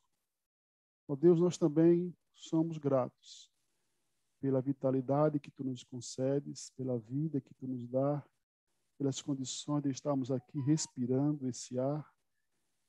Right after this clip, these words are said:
Ó Deus, por isso que nós te louvamos,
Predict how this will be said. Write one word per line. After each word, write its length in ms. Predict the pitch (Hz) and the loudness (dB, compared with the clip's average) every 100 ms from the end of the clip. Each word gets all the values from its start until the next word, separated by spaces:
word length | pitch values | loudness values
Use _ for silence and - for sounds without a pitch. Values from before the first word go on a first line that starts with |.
| _ _ | _ _
Ó 100 | 127 | -2
Deus, 460 | 123 156 170 156 - - _ _ _ _ | 6 6 6 2 -10 -20 _ _ _ _
por 160 | - 156 | 2 4
isso 400 | 190 196 - 185 | 4 0 -2 -6
que 100 | - | -2
nós 340 | 165 165 170 - | 0 2 2 0
te 120 | 165 | -2
louvamos, 720 | 170 135 123 120 - - - | -2 0 -2 -2 -6 -20 -20